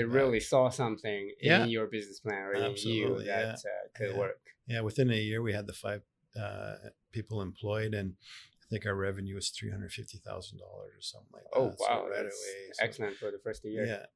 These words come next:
Speaker 1: and it is excellent, and really, again, that was the plan, right? The plan was that we had a, we had a, uh, uh, a group of people that were professionals in a domain that we felt that Northern Ontario was underserviced,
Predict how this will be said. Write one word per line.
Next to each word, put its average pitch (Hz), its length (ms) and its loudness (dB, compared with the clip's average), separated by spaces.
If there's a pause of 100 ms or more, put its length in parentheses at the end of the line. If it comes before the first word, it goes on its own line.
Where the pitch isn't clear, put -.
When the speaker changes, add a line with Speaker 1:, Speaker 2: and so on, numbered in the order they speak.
Speaker 1:
and 120 180 2 (100)
it 131 160 6
is 151 160 6
excellent, 151 560 2 (140)
and 101 420 -2
really, 113 320 -4
again, 107 420 -2
that 98 140 -2
was 98 140 -6
the 104 60 -10
plan, 104 340 -2 (120)
right? 98 180 -14
The - 100 -20
plan 101 340 -8
was 101 180 -8
that 101 160 -6
we 98 120 -12
had 101 180 -4
a, 92 180 -6 (500)
we 101 160 -2
had 101 240 -2
a, 95 280 -6
uh, - 640 -12
uh, 95 340 -16 (400)
a 98 60 -12
group 104 260 -6
of 110 120 -16
people 139 520 -4
that 98 160 -4
were 98 120 -4
professionals 131 800 -4 (520)
in 107 140 -2
a 101 60 0
domain 104 540 0
that 101 180 -2
we 101 140 -4
felt 104 340 -4
that 104 160 -8
Northern 101 320 -6
Ontario 95 440 -6
was 98 140 -10
underserviced, 92 720 -10